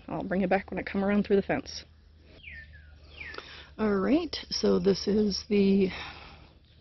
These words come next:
left, no, this is the right side. I don't know east, north, west, whatever. I,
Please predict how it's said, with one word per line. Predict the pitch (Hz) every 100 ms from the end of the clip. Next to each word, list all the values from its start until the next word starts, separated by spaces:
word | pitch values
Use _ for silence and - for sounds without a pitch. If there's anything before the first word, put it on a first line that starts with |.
| - - - - - -
left, | 185 214 277 - - - -
no, | 196 214 -
this | 196
is | 208
the | 190
right | 175 196 -
side. | 175 165 175 - -
I | 247
don't | 214
know | 180 -
east, | 175 - -
north, | 170 175 - -
west, | - 147 - - -
whatever. | 156 - 196 170 -
I, | -